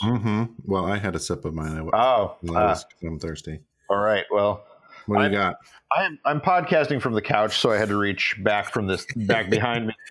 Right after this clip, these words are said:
Speaker 2: this couch here in the studio to, uh, break this out. A potentially explosive,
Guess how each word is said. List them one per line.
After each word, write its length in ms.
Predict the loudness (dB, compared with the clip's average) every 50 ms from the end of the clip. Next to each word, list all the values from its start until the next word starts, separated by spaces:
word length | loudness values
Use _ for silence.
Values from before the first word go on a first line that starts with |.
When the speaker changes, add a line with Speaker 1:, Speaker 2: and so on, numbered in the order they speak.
| -12 -12
Speaker 2:
this 140 | -12 -10 -4 -2
couch 280 | 0 0 0 0 0
here 140 | 0 0 0
in 100 | 0 0
the 180 | 0 0 -2 -4 -8 -16 -16 -16 -16 -18 -14
studio 520 | -12 -4 0 0 2 2 2 4 4 4 2
to, 360 | 2 2 2 2 4 4 4
uh, 160 | 4 4 2 2
break 280 | 2 2 0 0 2
this 160 | 0 0 2 4
out. 220 | 4 4 4 2
A 140 | 2 0 0
potentially 580 | -2 -4 -6 -4 -2 -2 -2 0 2 2 2 2
explosive, 880 | 0 -2 -4 -2 0 2 2 2 2 2 2 2 0 0 -4 -8 -20